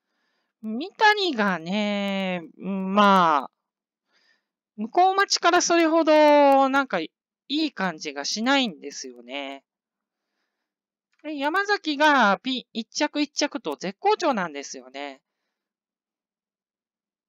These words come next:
だから、まあ、先手取ったりしたら、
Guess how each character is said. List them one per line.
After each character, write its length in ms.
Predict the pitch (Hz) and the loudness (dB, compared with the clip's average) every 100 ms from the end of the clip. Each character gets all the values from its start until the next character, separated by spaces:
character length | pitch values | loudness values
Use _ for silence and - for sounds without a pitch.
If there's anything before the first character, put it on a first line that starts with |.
| _ _ _ _ _ _ _ | _ _ _ _ _ _ _
だ 100 | - | -8
か 180 | 311 285 | -2 0
ら、 280 | 262 269 214 | 4 4 2
ま 140 | 180 | 0
あ、 40 | 190 | -4
先 280 | 269 285 294 | -4 -6 -4
手 160 | 294 | -6
取 200 | 294 302 | -2 -4
っ 120 | - - | -4 -4
た 120 | 202 | -4
り 260 | 151 135 - _ _ _ _ _ _ _ | -4 -14 -20 _ _ _ _ _ _ _
し 240 | - - | -14 -6
た 180 | 254 240 | -2 0
ら、 340 | 196 180 - | 2 0 -2